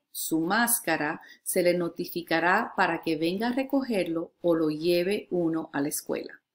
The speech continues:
Para tomar el examen de star,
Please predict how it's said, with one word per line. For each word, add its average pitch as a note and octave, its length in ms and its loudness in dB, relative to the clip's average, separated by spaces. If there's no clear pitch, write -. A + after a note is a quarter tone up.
Para A#3 260 6
tomar C4 300 8
el F4+ 140 4
examen B3+ 520 6
de G3+ 100 4
star, D3+ 580 0